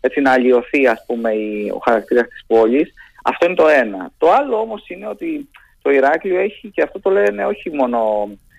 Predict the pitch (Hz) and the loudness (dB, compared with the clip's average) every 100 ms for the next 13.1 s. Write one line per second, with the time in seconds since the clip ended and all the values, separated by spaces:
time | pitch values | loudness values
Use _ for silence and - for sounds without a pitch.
0 | _ - 139 156 139 123 117 113 110 120 | _ -10 -2 2 2 0 -4 -6 -2 0
1 | 117 113 113 117 117 - 113 107 107 101 | 2 2 2 0 -4 -6 -4 -2 -2 -2
2 | 101 101 - 104 - _ - - 110 123 | -2 -4 -4 -6 -6 _ -4 0 2 2
3 | 117 110 - 107 104 110 113 107 107 101 | 0 -4 0 2 4 2 0 -4 -4 -6
4 | - 131 - 113 - - 160 151 160 156 | -4 -2 2 2 2 2 2 2 2 2
5 | 147 147 139 _ 139 160 185 180 147 127 | 2 0 -2 _ 2 2 2 0 0 2
6 | 127 127 139 139 - 120 120 123 123 120 | 2 2 4 2 0 0 2 2 0 -4
7 | 117 - 190 185 185 196 190 185 - - | -6 0 0 0 0 -2 -2 -10 -10 -20
8 | _ _ _ 160 160 151 151 - 180 185 | _ _ _ 4 4 4 -2 -4 -4 -4
9 | 175 170 160 151 _ _ _ _ 156 - | -4 -2 -2 -8 _ _ _ _ -10 0
10 | 165 143 131 123 120 113 - 143 165 208 | 2 4 2 2 0 -6 -10 -12 -10 -12
11 | - _ _ - - 190 220 214 185 - | -16 _ _ -8 -2 0 -2 0 0 0
12 | 147 143 202 180 147 135 131 139 160 110 | -4 -4 -8 -8 -4 -2 -2 0 0 0
13 | - | -6